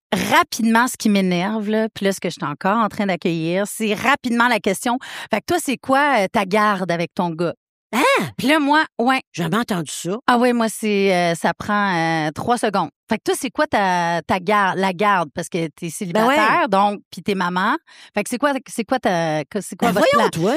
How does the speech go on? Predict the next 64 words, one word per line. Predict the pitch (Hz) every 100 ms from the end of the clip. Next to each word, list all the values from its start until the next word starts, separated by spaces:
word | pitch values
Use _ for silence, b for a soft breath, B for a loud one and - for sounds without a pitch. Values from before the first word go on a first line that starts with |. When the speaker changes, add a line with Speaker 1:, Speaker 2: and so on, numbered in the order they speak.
| -
Speaker 1:
Puis | 247
là, |
moi, | 240 240
je | 233 190
dis, | 208
ben, | 233 208 180
puis | - - - 254
là, |
à | 254
chaque | 269
fois, | 240
je |
suis | 294
comme, « | 240 208 175
Bon. » | - _ _ _ -
Speaker 2:
T'en | 196 190
Speaker 1:
Là, | 240
Speaker 2:
plein ? | 233 -
Speaker 1:
je, | 262 240
je | 214
prends | - 269
ma | 269
grande | 220 240
respiration, | 240 240 - 220 214 196 262
me | 254
disant, | 196 185 233 254
mettons | 226 277 277
que |
j'ai | 208 240
eu, | 247 254
euh, | 220 202 190
tu | 170
sais, | 262
quelques | 247 233 202 220 196
échanges | 196 196 - 214 220 226 202
agréables. | 190 185 185 208 190
Speaker 2:
Le | 190 208 294
fun. |
Speaker 1:
Puis | 262
là, | 247
je | 247
me | 190
dis, « | 170 196 -
Ah, | 277 330 220 170
ça | -
se | - -
peut. » | 294 320 B B B B B B B B B -
Puis | 277
là, | 320
c'est | 302
toujours | 233 277 320
la | 285
question | 254 226 285
qui | 277
me | 226
fait | 226
peur | - 247 254
de, « | 208 208
Ah, | - B B B
s'il | - - - 190 180
va | 175 185
partir | 180 - 185
en | 170
courant. » | 175 147